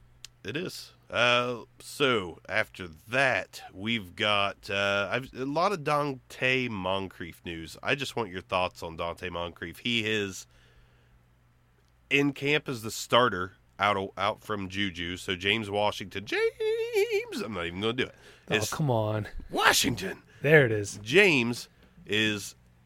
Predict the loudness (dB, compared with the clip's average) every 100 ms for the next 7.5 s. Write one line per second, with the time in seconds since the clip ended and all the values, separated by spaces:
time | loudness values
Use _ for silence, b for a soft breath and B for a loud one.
0 | _ _ _ _ _ -14 0 2 2 -2
1 | -2 0 2 2 0 0 0 -4 -2 0
2 | 0 0 0 -2 -2 -2 -2 -4 0 2
3 | 2 -2 -4 -2 -2 -2 0 0 2 0
4 | -2 -6 -16 b b b b -4 2 2
5 | 2 -2 _ _ _ _ _ _ _ _
6 | _ -10 -8 -2 2 2 0 0 4 4
7 | 2 -4 -10 -14 -20